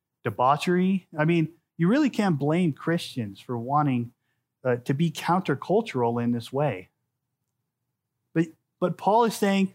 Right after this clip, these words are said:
"Well, yeah, but you kinda g-, twisting things up a little bit. You, you got it all wrong." You see, we, we already know what he kinda wants to say, uh, it, it, uh, just from that first verse. It, and, and this leads us to my first point.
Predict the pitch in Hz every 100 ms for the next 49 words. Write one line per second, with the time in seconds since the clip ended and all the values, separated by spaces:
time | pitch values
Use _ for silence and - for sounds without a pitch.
0 | _ - 233 254 214 208 208 - 240 233
1 | - - - - 247 247 214 - 196 160
2 | 208 262 175 143 127 127 123 - 175 160
3 | 151 196 214 175 151 120 139 262 131 110
4 | 131 - 185 180 _ _ _ _ _ _
5 | _ _ _ - 175 180 180 185 196 226
6 | 196 170 160 _ - 156 226 226 175 160
7 | - 151 - 190 180 185 - 147 - 165
8 | 208 180 120 110 _ _ - 135 123 117
9 | 156 151 156 151 _ - 151 131 127 175
10 | 190 - 180 165 160 160 - 170 - 143
11 | 226 170 - 151 147 - - _ _ -
12 | 160 147 143 151 _ _ _ 151 165 165
13 | - 202 202 160 147 - 170 - - 170
14 | 139 151 185 185 180 170 - - 185 120